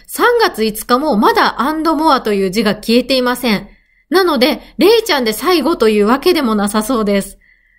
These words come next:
ここからまた参加アーティストの方が発表されて、それぞれのステージもそうでしょうし、それぞれがどのようなコラボレーションを見せてくれるのか、とっても楽しみですよね。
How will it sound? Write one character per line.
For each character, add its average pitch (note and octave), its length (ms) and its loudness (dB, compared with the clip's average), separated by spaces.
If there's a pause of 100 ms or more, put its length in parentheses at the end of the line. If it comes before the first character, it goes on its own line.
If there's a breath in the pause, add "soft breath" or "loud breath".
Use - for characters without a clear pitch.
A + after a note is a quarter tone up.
(200)
こ D4 120 0
こ G4+ 120 2
か A4 100 2
ら G#4+ 120 2
ま G#4 100 -2
た G#4 140 0
参 F#4+ 260 0
加 G4 280 0
ア G#4 40 0
ー - 20 -8
テ F#4 100 0
ィ D#4 40 0
ス - 80 -8
ト B3 100 2
の A3+ 100 -2
方 A3 280 -2
が G#3+ 100 -2
発 G#3+ 380 -2
表 D#4+ 120 2
さ E4 140 0
れ E4+ 140 0
て、 E4+ 380 0 (280 loud breath)
そ - 180 0
れ A4 160 4
ぞ A4+ 140 2
れ G4+ 140 2
の A#3 220 0
ス - 120 -12
テ F4+ 200 4
ー - 20 4
ジ C#4 100 -6
も A#3+ 160 -2
そ E4+ 220 0
う F#4 80 2
で D4+ 100 0
し C4+ 100 -4
ょ A3 120 0
う G#3 40 -2
し、 B3 500 0 (260 loud breath)
そ D4+ 120 -2
れ D4 140 2
ぞ C#4 140 2
れ C4+ 140 2
が A3+ 200 2
ど F4 140 0
の G#4+ 140 4
よ G4+ 200 2
う - 20 -2
な A#3+ 200 0
コ B3 120 -2
ラ B3 140 2
ボ B3 140 2
レ B3+ 160 2
ー - 20 2
シ B3+ 120 -6
ョ A#3 40 -2
ン A3+ 40 -4
を A3 60 -2
見 A#3+ 100 -2
せ C#4+ 120 -4
て A#3 140 0
く A#3 120 0
れ A#3+ 120 4
る B3 100 2
の A#3 140 -2
か、 G#3 240 -2
と B3 140 -2
っ B3 60 -8
て F#4 120 0
も G4 100 2
楽 G4 300 2
し G#4 100 -2
み F#4 140 0
で D4 100 0
す D4 100 -4
よ G#3 120 -2
ね。 A3 320 -4